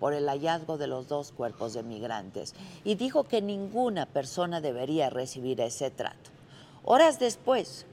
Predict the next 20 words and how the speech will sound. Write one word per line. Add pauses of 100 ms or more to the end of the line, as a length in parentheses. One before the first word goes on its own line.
el
gobierno
de
Texas (180)
le
respondió
al
presidente (340)
que
si
de
verdad (540)
le
preocupa
la
vida
humana, (760)
tendría
y
debería